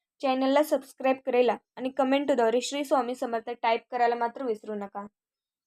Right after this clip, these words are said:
संवाद साधायला काय लागतं? भाषा,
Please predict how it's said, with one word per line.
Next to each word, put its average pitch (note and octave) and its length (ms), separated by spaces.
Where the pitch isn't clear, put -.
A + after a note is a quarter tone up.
संवाद D4 420
साधायला B3+ 380
काय C4+ 240
लागतं? B3 380
भाषा, B3 460